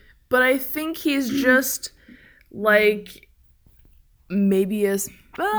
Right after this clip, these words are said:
Speaker 1: I don't know about a psychopath, but he just, I th-, I don't think he could have gotten away with not doing that. Like, I mean, he, he just said, you know, like, "I did it 'cause I enjoyed it." Like, it was just
Speaker 2: Yeah.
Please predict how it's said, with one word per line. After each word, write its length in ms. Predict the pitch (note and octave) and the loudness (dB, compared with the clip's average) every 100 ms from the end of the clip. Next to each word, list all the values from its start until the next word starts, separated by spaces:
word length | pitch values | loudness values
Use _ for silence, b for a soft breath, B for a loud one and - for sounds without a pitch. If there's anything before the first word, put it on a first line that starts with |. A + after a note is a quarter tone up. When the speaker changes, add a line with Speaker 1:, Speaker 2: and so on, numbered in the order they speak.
| G#4 | -2
Speaker 1:
I 60 | |
don't 80 | G#4+ | 0
know 80 | C#4+ | 2
about 160 | B3 G#3 | 4 2
a 40 | |
psychopath, 580 | A3 F#3+ F#3 F#3+ D#3+ F3 - | 0 -2 -4 -4 -4 -4 -2
but 160 | F3 | -2
he 180 | F#3+ A#3 | -2 -4
just, 320 | A3+ A3+ - - | -6 -8 -14 -8
I 140 | G#3+ | -6
th-, 120 | G#3 - | -6 -10
I 120 | G3 G3 | -12 -10
don't 140 | F#3 | -10
think 140 | F#3 | -12
he 120 | F3+ F#3+ | -10 -10
could 200 | - F3 | -8 -10
have 120 | E3 | -8
gotten 240 | E3+ D3+ | -8 -8
away 220 | D#3+ D#3+ | -6 -6
with 180 | D#3 D3+ | -6 -8
not 440 | D#3 D3+ D3 C3+ D3+ | -10 -10 -8 -10 -12
doing 360 | D3+ F#3 B2 | -10 -10 -12
that. 320 | A#2 B2 B2 - | -12 -14 -14 -14
Like, 420 | D3+ C#3 B2+ - _ _ _ _ _ _ _ _ _ _ _ _ _ _ _ _ _ _ - | -12 -10 -12 -14 _ _ _ _ _ _ _ _ _ _ _ _ _ _ _ _ _ _ -10
I 60 | G#3 | -4
mean, 140 | G3+ | -2
he, 140 | G#3 G3 F#3+ | -2 -4 -6
he 160 | G#3 | -8
just 260 | G3 G3 G3 | -4 -4 -2
said, 220 | G#3+ A3 | -2 -2
you 80 | F3 | -2
know, 100 | E3+ | -2
like, 160 | F3 E3 | -2 -2
"I 100 | E3 | -4
did 200 | E3+ F3 | -4 -6
it 80 | E3 | -8
'cause 160 | F#3+ | -6
I 80 | E3+ | -6
enjoyed 480 | E3 D#3+ D3 E3+ F3+ | -6 -6 -4 -2 -2
it." 160 | C3+ | -2
Like, 380 | A2 C#3 C#3 - _ | -4 -4 -6 -14 _
it 60 | F3 | -8
was 200 | E3+ E3 | -8 -6
just 320 | F3 F3+ - C#4 | -6 -6 -6 -8
Speaker 2:
Yeah. 160 | B3+ | -10